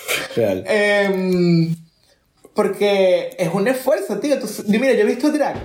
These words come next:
Speaker 2: haciendo cosas que yo, "Oye, tía, pues, mira, recha", ¿sabes? En plan, o sea, a, yo te pagaría a ti si tuviese, evidentemente. Te pagaría a ti el, ¿cuánto te están pagando aquí, tía, para actuar? Yo te pago el triple, chico, mi local, ¿sabes? En plan...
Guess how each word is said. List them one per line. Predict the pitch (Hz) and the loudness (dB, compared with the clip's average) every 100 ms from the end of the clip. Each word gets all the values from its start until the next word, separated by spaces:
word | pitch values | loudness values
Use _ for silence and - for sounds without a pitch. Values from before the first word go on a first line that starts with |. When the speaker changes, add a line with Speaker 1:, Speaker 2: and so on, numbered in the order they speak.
| - | -8
Speaker 2:
haciendo | 175 160 185 214 214 | -6 -2 0 0 0
cosas | 226 170 170 | -2 -2 -2
que | 165 | 0
yo, | 165 | 0
"Oye, | - 175 165 | -2 -4 -2
tía, | - - | -2 -2
pues, | - - - _ - | -8 -12 -20 _ -2
mira, | 453 453 440 453 - | 0 0 0 -2 0
recha", | 247 196 - 175 | -2 -2 -2 -4
¿sabes? | - 233 180 175 180 | 0 -2 -2 -2 -2
En | 165 | 0
plan, | 165 160 151 - - - _ _ _ _ - | 2 2 2 -2 -10 -20 _ _ _ _ -4
o | 175 | -4
sea, | - 180 160 - - - | 0 2 2 0 -2 -4
a, | 160 | 0
yo | 170 | 0
te | 185 | 0
pagaría | 214 240 196 190 | 0 0 2 2
a | 208 | 2
ti | 254 | 0
si | - | 0
tuviese, | 156 107 90 98 - 160 | 0 -2 -2 -2 0 0
evidentemente. | 143 107 113 147 123 110 180 - _ _ _ _ - | 2 0 0 0 0 -2 -6 -6 _ _ _ _ -6
Te | 156 | -2
pagaría | 143 135 143 156 | 0 0 2 0
a | 156 | 0
ti | 226 | 0
el, | 262 220 208 - 190 170 - | 0 -2 -8 -4 -2 0 0
¿cuánto | 254 - | 0 -2
te | 440 | -4
están | 294 | -2
pagando | 302 320 349 | 0 0 0
aquí, | - 202 | -4 -2
tía, | 208 165 151 | 2 2 2
para | 160 | -2
actuar? | 160 165 131 | 0 -2 0
Yo | 156 | -2
te | 190 | 0
pago | 254 | 0
el | 262 | 0
triple, | 240 190 131 127 - | 0 -2 -2 -8 -6
chico, | - 180 | -4 0
mi | 160 | 2
local, | 147 147 120 - | 2 0 -2 -6
¿sabes? | - 175 143 143 | -2 0 0 0
En | 151 | -2
plan... | 151 147 131 131 - | 2 2 0 -4 -12